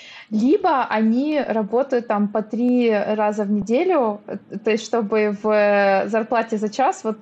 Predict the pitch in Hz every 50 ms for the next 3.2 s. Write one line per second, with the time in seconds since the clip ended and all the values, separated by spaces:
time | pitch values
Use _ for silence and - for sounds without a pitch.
0 | - - 247 240 240 214 208 190 214 196 226 233 254 - - 247 196 214 202 214
1 | 214 247 247 254 240 220 240 240 226 208 196 180 180 - - - - - - -
2 | _ - 233 226 - 269 254 262 254 247 247 - - 240 240 247 240 233 214 233
3 | 247 254 240 247